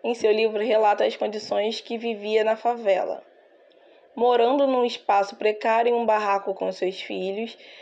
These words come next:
e um dos cômodos dessa casa, ela guardava os papéis que coletava e utilizava para relatar o seu cotidiano.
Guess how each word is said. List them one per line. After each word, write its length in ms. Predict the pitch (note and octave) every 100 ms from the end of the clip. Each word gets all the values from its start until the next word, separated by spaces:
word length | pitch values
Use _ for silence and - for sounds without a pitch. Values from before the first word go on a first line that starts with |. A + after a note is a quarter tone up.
| - -
e 120 | A3
um 200 | A3+ A#3+
dos 160 | A#3
cômodos 360 | - G#3 G#3 G#3
dessa 300 | G3+ G3+ G3+
casa, 440 | G3 A3 A3 G3 -
ela 240 | - G#3+ A3
guardava 360 | G#3+ G3+ G3+
os 120 | G#3 -
papéis 500 | A3 G#3+ F#3+ G3 -
que 100 | A3+
coletava 800 | A3 A3 A3+ A3+ F#3 G3+ G#3 B3 - - -
e 120 | A#3+
utilizava 600 | B3+ C#4 A#3 A#3 G#3 G#3+
para 220 | A3+ A3
relatar 400 | A#3+ A3 G#3+ G#3+
o 60 | A3
seu 160 | A3
cotidiano. 840 | G#3+ A#3 A#3+ G#3+ C4+ A3 F#3 E3